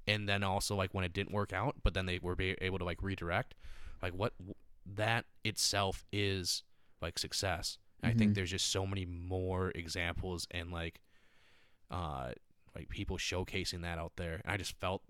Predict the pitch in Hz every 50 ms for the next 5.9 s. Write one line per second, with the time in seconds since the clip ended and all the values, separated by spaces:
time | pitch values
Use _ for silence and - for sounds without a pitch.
0 | 80 85 90 87 87 85 - - 98 101 113 113 113 - 113 101 - 110 104 95
1 | 101 95 95 92 95 95 90 90 87 85 87 87 87 82 - 87 85 82 80 -
2 | - - - - 90 87 85 - - - - - - 104 110 107 104 110 - -
3 | - 139 135 123 110 101 104 - 113 113 - 117 107 110 117 120 123 123 123 -
4 | - 135 139 127 - 139 135 131 131 - - 107 98 95 - 104 107 110 107 107
5 | - 117 110 104 104 101 101 95 - - 101 98 104 101 95 98 95 -